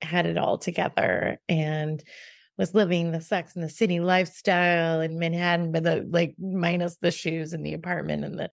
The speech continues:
fabulous men or even terrible men. I was just working and was really miserable to the point that I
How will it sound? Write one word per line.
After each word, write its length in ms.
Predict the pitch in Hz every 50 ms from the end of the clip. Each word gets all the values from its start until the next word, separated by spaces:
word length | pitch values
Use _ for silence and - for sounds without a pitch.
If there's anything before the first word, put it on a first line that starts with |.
| _ _ -
fabulous 600 | 185 170 160 156 165 180 170 170 170 170 - -
men 340 | 190 175 165 160 165 160
or 80 | 165 165
even 260 | 156 175 185 170 -
terrible 420 | - - 180 165 170 190 180 165 165
men. 200 | 165 165 160 165
I 100 | 170 170
was 160 | 170 170 -
just 180 | 170 156 - - _
working 520 | 165 156 151 151 - - 143 147 139 135
and 240 | 135 147 147 131 117 - -
was 260 | - 165 160 165 -
really 500 | 190 202 226 285 294 311 294 240 226 196
miserable 640 | 175 170 165 165 160 170 165 - - 147 151 151 - - _ _ _ -
to 100 | - 269
the 120 | 269 294
point 420 | 233 - 208 220 214 208 196 180 -
that 160 | 180 - - -
I 400 | 170 160 165 165 165 175 175